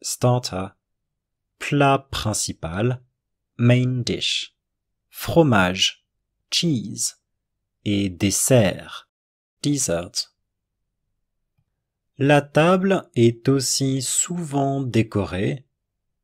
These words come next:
The table is also often decorated. Lorsqu'on reçoit des invités. When guests are invited. Yeah.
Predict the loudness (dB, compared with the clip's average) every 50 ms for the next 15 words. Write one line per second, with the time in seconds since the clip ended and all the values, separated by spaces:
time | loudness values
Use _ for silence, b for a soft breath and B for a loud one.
0 | _ _ _ _ -2 -2 -2 0 0 0 0 0 0 -2 -2 -2 -4 -8 -8 _
1 | -6 -6 -6 -8 -8 -6 -6 -4 -4 -4 -4 -4 -4 -4 -4 -6 _ _ -2 -2
2 | -2 -2 -4 -8 -10 -10 -8 -8 -6 -6 -6 -6 -8 -8 -6 -4 -2 -2 -4 -4
3 | -6 -8 -8 -8 -12 -16 _ _ _ _ _ _ _ _ _ _ _ _ _ _
4 | _ _ _ _ _ -2 2 4 6 6 6 6 4 2 -2 -6 -10 -10 -12 _
5 | -2 0 0 0 0 -2 0 2 2 2 2 -2 -6 -6 -4 -2 -2 0 0 0
6 | 0 -2 -4 -2 2 4 4 6 6 4 2 2 2 2 2 2 0 -2 -2 0
7 | 0 0 0 -4 _ _ _ _ _ _ _ _ _ _ _ _ _ _ _ _
8 | _ _ _ _ _ _ _ _ _ _ 0 2 2 2 0 -2 -2 0 0 0
9 | 2 0 -2 -4 -4 -8 -6 -4 -2 -2 -2 -2 -4 -4 -2 -2 0 0 0 -2
10 | -4 -6 -6 -8 -10 -14 _ _ _ _ _ _ _ _ _ _ _ _ _ _
11 | _ _ _ -10 -8 -8